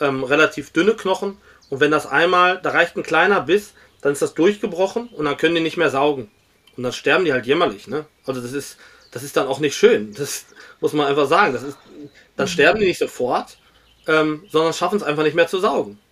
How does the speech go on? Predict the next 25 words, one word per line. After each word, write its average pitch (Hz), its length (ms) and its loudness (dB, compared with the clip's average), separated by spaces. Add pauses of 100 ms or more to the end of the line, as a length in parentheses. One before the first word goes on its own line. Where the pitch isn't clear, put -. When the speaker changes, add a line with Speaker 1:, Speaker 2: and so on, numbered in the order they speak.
(920)
Speaker 1:
Und 131 160 -2 (360)
ja, 135 280 -6
es - 80 -20
braucht 151 240 -2
kein 202 160 2
Mensch. 208 380 -4
Speaker 2:
Mhm. 175 420 -14
Das 214 160 -4
heißt 294 220 4
also, 254 160 -2
ihr 247 300 -4
macht 247 280 0
praktisch 240 380 0
die 214 120 -2
restlichen 220 480 -2
zehn 220 200 -2
Monate 226 500 0
einfach 220 300 -4
auch 196 140 0
viel - 320 -4
Aufklärung, 160 640 -4
oder? 185 320 -4
Also 190 160 0
das 190 140 -2
eine 247 360 2